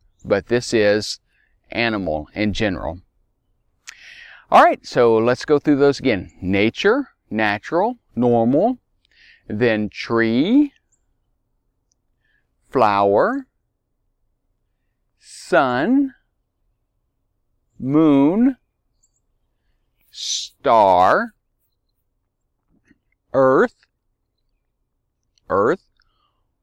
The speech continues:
world, world, dirt. This is also land or property, or if, if you do it out like that.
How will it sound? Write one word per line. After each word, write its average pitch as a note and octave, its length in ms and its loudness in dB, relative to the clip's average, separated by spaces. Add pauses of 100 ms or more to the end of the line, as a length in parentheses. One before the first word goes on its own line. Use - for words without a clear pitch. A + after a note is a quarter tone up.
(140)
world, B2+ 800 2 (2250)
world, G#2 360 -2 (800)
dirt. - 560 0 (680)
This - 160 -14
is G#2+ 120 -6
also A#2+ 340 0
land A2 840 -4
or F2 240 -4
property, F#2+ 840 -2 (260)
or E2+ 340 -2 (200)
if, F2+ 200 -6 (160)
if G2 160 -6
you G2 80 -4
do G#2 140 0
it G2 60 0
out F2 160 0
like F2 180 -12
that. E2+ 240 -4